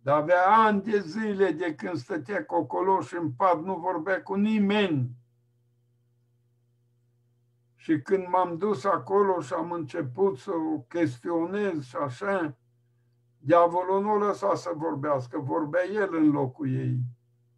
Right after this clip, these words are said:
Apoi s-a adresat la tată său.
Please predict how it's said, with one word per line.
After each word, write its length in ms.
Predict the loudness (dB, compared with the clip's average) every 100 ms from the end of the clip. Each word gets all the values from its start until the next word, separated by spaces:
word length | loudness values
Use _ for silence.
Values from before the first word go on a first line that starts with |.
| _ _ _ _ _ _ _ _ _ _ _ _ _ _ _ _ _ _ _
Apoi 760 | -4 -2 2 4 6 4 0 -8 _ _ _ _ _ _ _ _ _ _ _ _ _ _ _ _
s-a 240 | -4 4
adresat 640 | 6 6 2 -4 0 2
la 160 | 4 2
tată 460 | 2 2 2 0 -6
său. 380 | -6 -8 -8